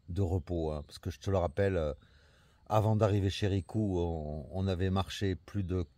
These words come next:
quarante jours sans se poser une, une seule journée. Donc, euh, voilà,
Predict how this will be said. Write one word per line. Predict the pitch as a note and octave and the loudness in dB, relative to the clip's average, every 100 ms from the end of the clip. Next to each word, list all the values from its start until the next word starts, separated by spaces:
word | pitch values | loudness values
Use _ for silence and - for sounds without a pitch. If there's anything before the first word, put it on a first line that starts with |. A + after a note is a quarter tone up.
| - | -2
quarante | B2 G#2+ A2 F#2+ | 0 2 2 0
jours | E2+ G#2 F#2+ - - - - | 0 -2 -2 -12 -20 -20 -20
sans | - F#2 A#2+ A#2 | -14 -2 2 2
se | - | 0
poser | F#2+ G#2 F#2+ G2+ G2+ | -6 -2 -2 0 0
une, | G2 F2 | -2 -4
une | G2 | -4
seule | A2+ F#2 | -2 -2
journée. | F#2+ F#2+ F#2+ G#2+ _ - - - _ - | 0 0 0 -4 _ -20 -20 -20 _ -6
Donc, | G2 G2 F#2 | -2 -2 -2
euh, | G2+ | -2
voilà, | F2+ F#2+ D#2 | 2 2 0